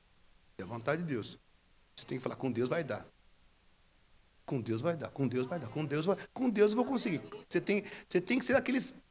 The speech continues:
no mínimo, no mínimo, aqueles católicos roxos.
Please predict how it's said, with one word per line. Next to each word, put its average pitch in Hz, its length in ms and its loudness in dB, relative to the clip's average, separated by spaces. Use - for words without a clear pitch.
no 269 180 8
mínimo, 247 720 12
no 277 140 10
mínimo, 247 340 10
aqueles 254 280 2
católicos 247 580 6
roxos. 160 380 8